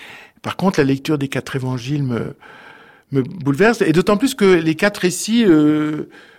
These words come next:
ne sont pas semblables. Euh, il y a des divergences entre les quatre récits. Euh,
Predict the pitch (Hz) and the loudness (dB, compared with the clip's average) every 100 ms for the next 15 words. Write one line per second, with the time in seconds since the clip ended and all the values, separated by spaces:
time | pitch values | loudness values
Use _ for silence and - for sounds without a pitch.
0 | _ 151 - 147 165 190 208 269 220 135 | _ -10 -6 -4 -2 0 2 2 0 -4
1 | 131 120 - - 143 147 156 - 107 127 | -8 -18 -10 -4 -2 -2 -6 -6 -6 -2
2 | 139 156 190 180 214 226 180 - 143 - | -2 -2 -2 -2 -2 -2 -4 -6 -6 -6
3 | 147 - 170 - 226 220 - - - - | -6 -8 -8 -8 -8 -10 -18 -20 -20 -18
4 | - 147 139 131 131 | -6 -2 -2 -2 -4